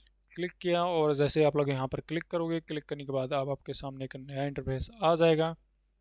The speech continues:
जहाँ पर आपसे इंस्टॉलेशन की पूरी प्रोसेस पूछी जाएगी और नेक्स्ट, नेक्स्ट करके आपको step by step आपको इंस्टॉल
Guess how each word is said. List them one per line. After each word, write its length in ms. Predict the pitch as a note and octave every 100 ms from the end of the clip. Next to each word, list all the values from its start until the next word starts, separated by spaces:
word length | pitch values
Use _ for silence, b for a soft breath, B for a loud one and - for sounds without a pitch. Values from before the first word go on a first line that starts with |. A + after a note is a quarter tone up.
| _ _ _ _ _ C#3
जहाँ 240 | C#3 D3+
पर 140 | F3 F3+
आपसे 300 | E3 D#3 E3
इंस्टॉलेशन 640 | D#3 - D3+ D3 D3 E3+
की 100 | E3 E3
पूरी 260 | E3 E3
प्रोसेस 500 | D#3+ - D3+ C#3 D#3 -
पूछी 220 | E3 E3+
जाएगी 280 | D#3+ D#3+ D#3+
और 300 | D#3+ C#3+ D3 C#3+ _ _ A#3+ - _
नेक्स्ट, 280 | E3+ E3 -
नेक्स्ट 240 | D#3 C#3+ -
करके 300 | - C#3 D#3+
आपको 300 | C#3+ - D3+
step 320 | D3 - C#3
by 120 | C#3+ C#3
step 320 | - D3+ F3 - b b b
आपको 280 | C#3 - D3+
इंस्टॉल 300 | C#3+ - D3